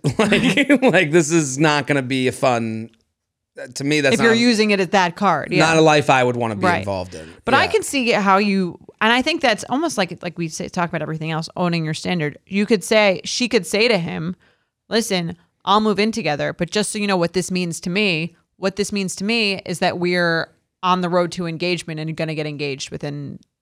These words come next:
Speaker 2: six months to a year after we live together."
Speaker 1: Right. That's a, a, that, and
Speaker 2: And that's, if some, if someone said that to you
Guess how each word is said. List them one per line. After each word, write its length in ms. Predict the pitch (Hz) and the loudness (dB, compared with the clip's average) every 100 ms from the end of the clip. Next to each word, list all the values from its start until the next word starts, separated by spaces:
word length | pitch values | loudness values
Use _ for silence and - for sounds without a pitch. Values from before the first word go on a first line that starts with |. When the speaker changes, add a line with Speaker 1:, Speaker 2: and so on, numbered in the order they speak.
| _ 160 | _ -10
Speaker 2:
six 280 | - 156 | -8 -8
months 240 | 160 143 - | -8 -8 -8
to 120 | 156 | -6
a 40 | |
year 220 | 131 113 143 | -6 -6 -6
after 260 | 151 143 | -6 -8
we 80 | 143 | -8
live 140 | 123 - | -10 -10
together." 360 | - - - 160 | -10 -10 -12 0
Speaker 1:
Right. 360 | 143 131 104 | 2 2 2
That's 220 | 127 131 156 | 0 0 0
a, 560 | 135 131 139 139 143 | -4 -6 -8 -8 -4
a, 40 | 127 | 0
that, 360 | 127 127 120 | 2 2 0
and 260 | 135 127 127 | 0 2 2
Speaker 2:
And 120 | 214 | 2
that's, 180 | 220 247 | 2 2
if 120 | 262 | 0
some, 180 | - 262 - | 2 0 0
if 100 | 226 | 0
someone 280 | 285 285 262 | 2 2 2
said 140 | 262 | 4
that 140 | 220 208 | 4 2
to 100 | 269 | 0
you 440 | 339 277 196 247 | 4 4 4 0